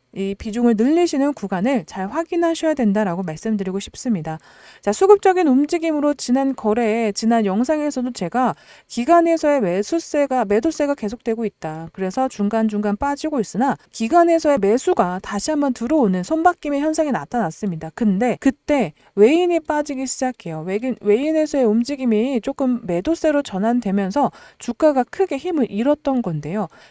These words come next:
지금 다시 수급적인 움직임이 바뀌어가고 있는 상황으로 봐서는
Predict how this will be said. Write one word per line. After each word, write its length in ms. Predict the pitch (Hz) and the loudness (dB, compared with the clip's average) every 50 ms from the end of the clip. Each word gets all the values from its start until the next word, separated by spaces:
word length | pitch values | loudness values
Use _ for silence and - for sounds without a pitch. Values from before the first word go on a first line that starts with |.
| _ | _
지금 400 | - - - 262 262 339 359 349 | -10 -2 -2 2 4 4 4 4
다시 400 | - - - - 208 - - 233 | 2 -6 -6 -6 -6 -4 -4 -6
수급적인 500 | - - 339 - 330 - - 285 247 214 - - | -2 -2 -2 -2 -2 0 0 -2 -2 -2 -2 0
움직임이 840 | 226 240 262 277 285 - 320 - 233 180 160 160 165 190 233 247 _ _ _ _ _ | 2 4 4 4 2 -2 -2 -2 -2 -4 -4 -6 -8 -10 -12 -12 _ _ _ _ _
바뀌어가고 680 | - - 190 _ _ - 302 294 285 233 202 196 - 220 | -8 -8 -8 _ _ -2 -2 0 0 0 -2 -2 -2 -2
있는 200 | 196 185 196 202 | -2 0 -2 -2
상황으로 460 | 220 269 269 262 254 247 254 254 262 | -4 -2 -2 0 0 0 0 0 0
봐서는 480 | 247 214 170 175 - 190 202 285 302 | -2 -4 -4 -4 -2 -2 0 0 0